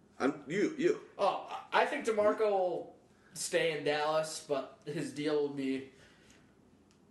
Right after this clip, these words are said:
Speaker 2: probably less than you might think. He's not
Speaker 1: Highly incentivized.
Speaker 2: Yeah, he's not gonna get an A P type deal of six years, eighty-six million, which is just ridiculous for today's running backs.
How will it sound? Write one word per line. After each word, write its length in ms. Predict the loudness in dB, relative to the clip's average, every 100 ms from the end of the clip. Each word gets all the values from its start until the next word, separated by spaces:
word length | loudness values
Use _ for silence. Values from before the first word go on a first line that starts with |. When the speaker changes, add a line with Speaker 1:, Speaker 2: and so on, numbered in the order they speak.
| -4
Speaker 2:
probably 440 | 0 0 2 0
less 260 | 0 -2 -4
than 120 | -2
you 80 | 0
might 220 | -2 -2
think. 180 | -4 -2
He's 140 | -2
not 180 | 0 2
Speaker 1:
Highly 400 | 4 4 6 4
incentivized. 880 | 0 -2 -2 0 2 2 2 -2 4
Speaker 2:
Yeah, 180 | 6 6
he's 120 | 4
not 180 | 2 2
gonna 120 | 0
get 140 | -2 -4
an 80 |
A 240 | -2 -2 -2
P 360 | -4 -6 -6
type 340 | -4 -4 -4 -6
deal 420 | -2 2 2 0
of 100 | -4
six 380 | -6 -6 -6 -6
years, 280 | -2 -2 -2
eighty-six 500 | -6 -8 -10 -10 -8
million, 400 | -8 -6 -6 -8
which 200 | -10 -12
is 120 | -14
just 200 | -14 -14
ridiculous 540 | -10 -2 -2 0 -4
for 140 | -4 -12
today's 400 | -10 -4 -4 -2
running 220 | -4 -2
backs. 280 | -4 -4 -8